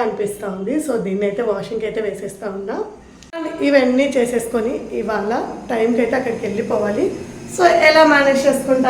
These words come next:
అనేది ఈ వీడియోలో అయితే చూసేయండి. And మా వాడి స్పోర్ట్స్ డే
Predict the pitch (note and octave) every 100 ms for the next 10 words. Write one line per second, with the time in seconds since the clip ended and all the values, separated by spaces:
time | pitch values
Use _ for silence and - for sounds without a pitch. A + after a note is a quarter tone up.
0 | A#3+ B3 C4+ C#4 - C#4 C4+ C4+ B3+ B3+
1 | A3+ A#3+ B3 G#3+ A3 G#3 G#3 D4+ - -
2 | - - C4+ C#4+ C4 B3+ B3+ C4+ C4+ -
3 | B3+ A#3 A#3 B3+